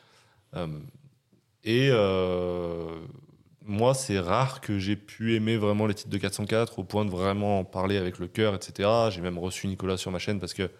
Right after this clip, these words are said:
je voulais qu'il me parle d'un titre qui venait de sortir que j'avais pas aimé. Je comprenais pas pourquoi il y avait autant de, euh, de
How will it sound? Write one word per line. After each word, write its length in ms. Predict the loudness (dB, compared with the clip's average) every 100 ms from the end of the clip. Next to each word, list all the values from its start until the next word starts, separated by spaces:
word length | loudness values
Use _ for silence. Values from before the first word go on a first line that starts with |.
| -20 _ _ _
je 100 | -8
voulais 180 | 0 0
qu'il 160 | 0 -4
me 100 | -2
parle 300 | 2 4 2
d'un 100 | -2
titre 220 | -4 -6
qui 80 | -6
venait 120 | -4
de 40 |
sortir 300 | -4 -4 -6
que 80 | -2
j'avais 180 | 0 0
pas 140 | 2
aimé. 180 | 2 2
Je 140 | 0
comprenais 340 | -6 -10 -6 -4
pas 160 | 0 -2
pourquoi 280 | -4 -4
il 40 | -4
y 20 |
avait 100 | -4
autant 240 | -4 -6
de, 120 | -6 -10 _ _ _ _ _ _ -8
euh, 240 | -4 -4
de 120 | -2